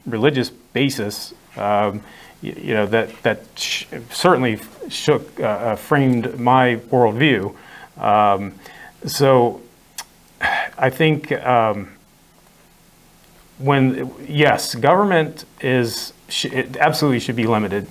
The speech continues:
And, and from the Word of God, yes, parents, it is the, the, it is their responsibility for the education of their children. Um, I think the, I think our, maybe our disagreement is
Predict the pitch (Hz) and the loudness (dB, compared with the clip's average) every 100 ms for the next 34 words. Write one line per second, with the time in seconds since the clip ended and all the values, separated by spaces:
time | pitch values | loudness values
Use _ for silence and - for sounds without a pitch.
0 | - 127 117 104 123 113 117 - - - | -6 -2 -2 0 -2 -2 -6 -12 -16 -16
1 | - - - 151 131 123 165 180 104 139 | -20 -20 -2 4 6 6 6 6 6 6
2 | 127 120 107 117 143 107 - - - - | 8 6 2 0 2 2 0 -10 -12 2
3 | 196 156 120 117 - - - - 190 156 | 6 6 4 -2 -8 -10 -6 2 4 4
4 | 123 123 117 117 110 107 107 - - - | 2 0 0 -4 -6 -4 -6 -12 -20 -20
5 | - - - 147 139 110 117 139 139 135 | -20 -20 -4 2 2 2 4 6 6 4
6 | - 113 117 127 214 131 107 107 - - | 4 2 2 4 4 4 2 -2 -10 -20
7 | - - 117 101 120 120 123 117 - 104 | -10 -4 -4 0 -2 -2 -2 -2 -2 -6
8 | 104 101 98 135 123 98 90 87 - - | -4 -4 -2 2 2 2 -6 -10 -16 -20
9 | - - - - - 117 113 107 95 - | -20 -20 -20 -2 4 6 6 4 -2 -12
10 | - 127 143 139 123 117 113 - - _ | -12 -4 -2 0 -2 -2 -4 -8 -20 _
11 | - - 117 135 123 - 127 147 131 135 | -16 -10 -10 -10 -10 -4 0 0 4 4
12 | 131 - - - - - - - - - | 4 0 -16 -20 -20 -20 -20 -20 -20 -20
13 | - - 131 120 120 131 117 123 151 139 | -10 0 4 4 4 2 2 4 4 4
14 | 120 113 110 - | 4 2 2 -4